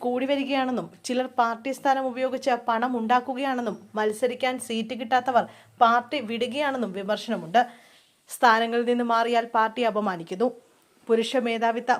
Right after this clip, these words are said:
പ്രവണത പാർട്ടിയിലുണ്ട്. സ്ത്രീകൾക്ക് അധികാരം നൽകാൻ പാടില്ലെന്ന ചിന്ത പാർട്ടിയിലുണ്ടെന്നും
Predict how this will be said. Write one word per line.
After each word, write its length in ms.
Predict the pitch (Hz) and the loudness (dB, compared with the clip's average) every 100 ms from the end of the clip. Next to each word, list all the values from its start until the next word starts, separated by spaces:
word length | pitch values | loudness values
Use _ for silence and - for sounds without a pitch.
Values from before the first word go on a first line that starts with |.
| - | 0
പ്രവണത 340 | 220 214 226 233 - _ _ - | -2 0 0 -2 -2 _ _ -2
പാർട്ടിയിലുണ്ട്. 640 | 208 214 - 220 180 185 240 - _ _ - | 0 0 -2 -4 -4 -2 -4 -4 _ _ -4
സ്ത്രീകൾക്ക് 500 | 240 226 233 233 247 208 | 0 2 0 0 -2 -2
അധികാരം 380 | 214 240 240 247 | -2 0 0 -2
നൽകാൻ 240 | 233 240 233 233 | -2 -2 -2 0
പാടില്ലെന്ന 460 | 214 220 247 240 240 | 2 2 -2 -4 -4
ചിന്ത 160 | 233 208 - - _ _ 214 | 0 0 0 -8 _ _ 4
പാർട്ടിയിലുണ്ടെന്നും 720 | 214 262 254 233 233 214 | 4 0 -4 -2 -4 -4